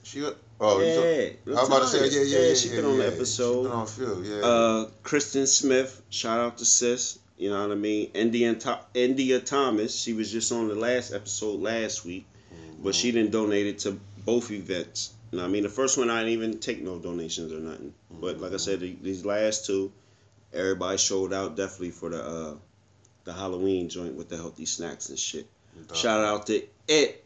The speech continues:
Speaker 2: my cousin It, Erica Tomlinson. Love you, Big Cuz. She definitely, uh, came through. Juanita Palmer, Wes Majors, they both came through, you know what I mean? Appreciate y'all. City Councilman Wes,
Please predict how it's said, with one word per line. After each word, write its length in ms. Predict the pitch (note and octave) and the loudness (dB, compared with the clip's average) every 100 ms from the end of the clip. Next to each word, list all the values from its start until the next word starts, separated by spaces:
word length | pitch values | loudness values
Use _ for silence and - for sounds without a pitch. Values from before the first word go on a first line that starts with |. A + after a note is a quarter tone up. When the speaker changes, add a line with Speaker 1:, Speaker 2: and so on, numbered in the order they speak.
| - | -2
Speaker 2:
my 160 | G#2+ | 0
cousin 400 | A2 C3+ A#2 B2+ B2+ | 2 0 4 4 6
It, 220 | C3+ A#2 | 4 4
Erica 320 | A2+ A#2+ A#2 | 4 2 2
Tomlinson. 760 | A#2 C3 B2+ B2+ A2+ - G#2 A2 - _ _ _ - | -2 0 2 2 2 0 -2 -4 -14 _ _ _ -6
Love 220 | G#2+ A#2 | 0 2
you, 140 | A2+ | 2
Big 200 | G#2 A2 | 2 -2
Cuz. 440 | - A2 G#2+ G#2+ - _ _ _ _ | 0 -2 -2 -4 -12 _ _ _ _
She 240 | - - | -10 -8
definitely, 460 | G#2 G2+ - G#2 F#2 | -4 -4 -4 -6 -4
uh, 380 | F#2+ F#2+ F#2 F#2+ - _ - | -2 -2 -2 -6 -12 _ -8
came 320 | G#2 F#2+ F#2+ | -2 0 0
through. 380 | - G2 G2+ G2+ _ _ _ _ _ | -2 -2 -2 -6 _ _ _ _ _
Juanita 480 | G#2 G#2+ A2 A2+ A2 | -2 2 4 4 2
Palmer, 600 | - A#2 A2 A2 A2+ B2+ _ _ | 0 0 2 0 0 -6 _ _
Wes 380 | - G2+ A2+ - | -6 -2 0 2
Majors, 680 | A2+ A2+ A2 G2+ A2+ G#2+ - _ _ _ _ _ | 4 4 2 0 -4 -6 -12 _ _ _ _ _
they 140 | G#2+ G#2+ | -2 -2
both 480 | E2+ A2 A2+ A2 | 0 2 2 0
came 400 | - A2+ G#2 G#2 | -8 -2 -2 -2
through, 360 | G2+ G#2+ G#2+ A2 - | -4 -4 -2 -6 -6
you 100 | F#2 | -2
know 120 | F#2+ | 0
what 60 | |
I 40 | F#2+ | 0
mean? 240 | G2 G2 | 0 -2
Appreciate 560 | F#2+ A2+ G#2+ G#2 G2 - | -4 -4 -4 -4 -4 -4
y'all. 300 | G2+ G2 - _ _ _ _ _ _ | -2 -4 -6 _ _ _ _ _ _
City 280 | - B2+ A2+ | -6 -6 -6
Councilman 760 | - D3+ C#3+ - B2+ A#2 G#2+ | 2 4 4 4 2 2 2
Wes, 360 | G2+ G#2 G2+ - | 0 0 -4 -8